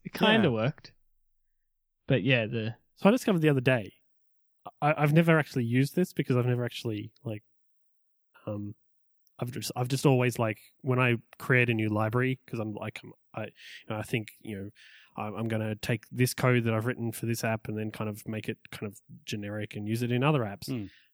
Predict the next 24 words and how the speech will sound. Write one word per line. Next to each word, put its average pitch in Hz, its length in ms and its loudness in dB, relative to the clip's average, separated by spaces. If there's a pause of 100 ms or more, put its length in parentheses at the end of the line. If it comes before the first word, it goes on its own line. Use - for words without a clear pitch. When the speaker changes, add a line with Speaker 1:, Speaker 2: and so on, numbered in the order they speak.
(120)
Speaker 2:
Um, 110 440 0 (180)
I 120 100 2
always 127 260 4
just, - 220 -6
like, 113 200 -4
grab 120 340 0
the 120 100 -4
last, 110 540 -6 (640)
um, 104 460 -8
library 113 500 0
that 117 120 0
I 107 100 -6
created 120 440 0
and 107 160 -4
just 110 100 -4
kind 113 160 -4
of 101 60 -10
delete 110 400 -4
everything 110 500 -6 (420)
and 110 160 -4
then 107 140 -4
just 107 180 -6
kind 104 200 -8
of 104 100 -14